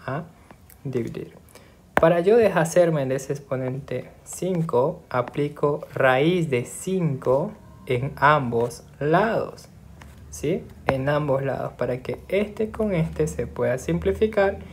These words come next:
y me va a quedar de la siguiente forma, ¿sí? Raíz, no nos olvidemos el número cinco, constante de inestabilidad. ¿Cuánto es la constante de inestabilidad? Que nos, es un dato.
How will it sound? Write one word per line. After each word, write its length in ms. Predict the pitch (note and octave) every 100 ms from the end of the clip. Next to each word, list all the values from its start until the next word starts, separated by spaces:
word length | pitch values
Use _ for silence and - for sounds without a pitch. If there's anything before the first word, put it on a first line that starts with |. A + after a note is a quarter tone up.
| - - - -
y 100 | G#3
me 160 | G3
va 80 | D#3
a 80 | D#3
quedar 460 | D#3+ C3+ C#3 E3+ -
de 220 | C3 C3
la 160 | C3 C3+
siguiente 580 | - B2 A#2 A#2+ B2
forma, 440 | C#3 - E3+ - - - - - -
¿sí? 320 | - C#3 F3+ - - - - - -
Raíz, 600 | C#3 D3+ C#3+ B2+ E3 C#3+
no 120 | C3+
nos 200 | C#3+ C#3+
olvidemos 600 | B2+ A#2 A#2+ B2 B2+ -
el 120 | A#2
número 360 | A#2 A#2 A#2+ C#3
cinco, 640 | - F3 D3+ - E3+ - - - - - -
constante 800 | C#3 C#3 C#3+ E3+ G3 F#3+ C3+
de 220 | A#2+ A#2+ -
inestabilidad. 1040 | F3 F#3+ F#3+ - F3+ F3 E3+ C#3 C3+ D#3 -
¿Cuánto 320 | C#3 C#3 C#3
es 40 |
la 120 | B2+ A#2+
constante 400 | A#2+ B2+ B2 B2
de 40 |
inestabilidad? 600 | A#2+ - A2+ A2+ B2+ D#3+
Que 100 | C3+
nos, 200 | B2 A#2+ -
es 160 | B2+
un 160 | C3 B2
dato. 380 | A2+ - A3